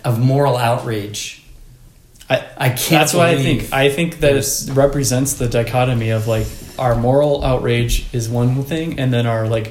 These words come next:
Speaker 2: animal lizard brain is another thing.
Speaker 1: And I think,
Speaker 2: You
Speaker 1: I
Speaker 2: know
Speaker 1: think
Speaker 2: what I mean?
Speaker 1: that, I think that if
Speaker 2: <laughs>
Speaker 1: that's the case, I don't think
Speaker 2: In
Speaker 1: they
Speaker 2: which
Speaker 1: did a
Speaker 2: case,
Speaker 1: very
Speaker 2: is
Speaker 1: good
Speaker 2: there
Speaker 1: job
Speaker 2: hope?
Speaker 1: of portraying
Speaker 2: Yeah, it's a little
Speaker 1: that. It just
Speaker 2: confusing.
Speaker 1: came out confusing, like,
Speaker 2: And I don't know if it's meant to be confusing yet. So that's one of those things where it's like,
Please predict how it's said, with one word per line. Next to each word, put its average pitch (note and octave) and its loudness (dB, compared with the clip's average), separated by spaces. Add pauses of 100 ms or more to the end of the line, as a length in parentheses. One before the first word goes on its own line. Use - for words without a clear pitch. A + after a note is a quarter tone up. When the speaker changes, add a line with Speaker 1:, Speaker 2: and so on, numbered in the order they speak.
(160)
Speaker 2:
animal B2+ -2
lizard A#2 0
brain A2 0
is G#2+ -2
another A2+ -4
thing. - -8
Speaker 1:
And E3 4
I D#3 4
think, - -6
Speaker 2:
You F3 0
Speaker 1:
I E3+ 0
Speaker 2:
know - -4
Speaker 1:
think G#3 0
Speaker 2:
what A#3+ 0
I E3 4
mean? - 0
Speaker 1:
that, - -6
I D3+ 2
think F#3+ 2
that - 2
if D#3 4
Speaker 2:
<laughs> E3 6
Speaker 1:
that's D3+ 2
the F3 -2
case, - 0 (200)
I D3+ 4
don't C#3 0
think C#3+ 0
Speaker 2:
In - -4
Speaker 1:
they D3 6
Speaker 2:
which C#3 6
Speaker 1:
did C3 2
a C#3 6
Speaker 2:
case, C3+ 2
Speaker 1:
very C3+ 4
Speaker 2:
is C3+ 4
Speaker 1:
good C3+ 4
Speaker 2:
there A#2+ 2
Speaker 1:
job B2 4
Speaker 2:
hope? - 0 (140)
Speaker 1:
of - -10
portraying C#3 4
Speaker 2:
Yeah, A#2+ 0
it's - 2
a D#3+ 4
little E3+ 2
Speaker 1:
that. D3 2
It C#3+ 4
just D3 4
Speaker 2:
confusing. D#3+ 0
Speaker 1:
came D3+ 4
out C3 0
confusing, A#2 -2
like, G#2 -6
Speaker 2:
And C3 0
I C#3+ 4
don't D3+ 2
know D3+ 2
if C#3+ 0
it's C3+ -4
meant B2 0
to B2 -8
be B2 -2
confusing A2 -4
yet. A2+ -4
So B2 2
that's B2+ 0
one D3+ 4
of C#3+ 4
those C3 4
things B2 2
where A#2 2
it's A2 -2
like, G#2+ -4